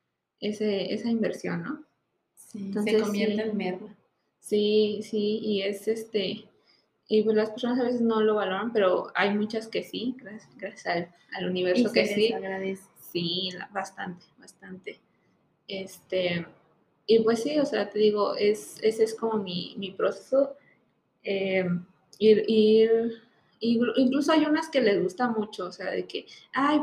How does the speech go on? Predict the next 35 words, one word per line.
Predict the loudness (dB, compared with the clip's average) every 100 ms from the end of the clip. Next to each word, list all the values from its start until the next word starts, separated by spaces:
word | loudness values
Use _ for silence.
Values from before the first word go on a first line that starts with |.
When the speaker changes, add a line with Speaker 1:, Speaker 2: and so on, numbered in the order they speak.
| 2
Speaker 1:
debería | 4 4
sacarlo | 4 0 0 0 0
en, | 2 2 2 0 -6 -16 -8
en | -4 -4 -6
una | -6 -4
libreta, | -2 -2 -4 -8 -8 -4
o |
debería | 0 0 0
sacarlo | -4 -4 -4
en | -6
tal | -4 -6 -4
cosa", | -2 0 -2 -4
y | -2 -2
ya. | -2 0
Speaker 2:
Sí, | -2 -2 -6
sí. | -10 -10 -2 0 0 -4 -2
Speaker 1:
Eh, | 2 4 2 0
porque, | -2 4 4 2 0
por | 4 4
ejemplo, | 2 -2 0
los, | 0 -2 -4 -10 -8
lo | -4 -4
que | -4
son | -4 0 0 0 0
para | 0 0
mí | -4 -6
stickers, | -8 -4 -2 -2 -2 -2 -2 -4 -6
las | -8 -4
libretas, | -4 -2 -2 -2 -2 -2 -14 -6
eh, | -4 -4 -6 -10
sí | -8
tienen | -2 -2
como | 2 0 0
que | -2
un, | -2 -2 -2 -2 -2